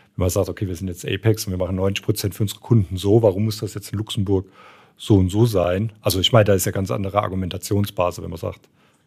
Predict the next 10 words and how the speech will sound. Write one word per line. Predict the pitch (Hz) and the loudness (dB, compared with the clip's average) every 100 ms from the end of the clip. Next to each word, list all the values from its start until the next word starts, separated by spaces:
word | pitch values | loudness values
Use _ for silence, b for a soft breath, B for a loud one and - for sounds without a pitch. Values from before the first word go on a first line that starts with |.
| _ | _
genau, | - 92 87 87 | -2 0 0 -4
also | 127 87 | -6 -2
da | 85 | 2
ist | 95 | 2
ja | 95 | 0
schon | - 98 | -2 0
eine | - | -2
andere, | 95 92 87 87 90 b b b b | -4 -6 -6 -8 -12 b b b b
anderes | 95 90 - | -2 -2 0
Wissen | 117 - 113 92 | 2 4 4 2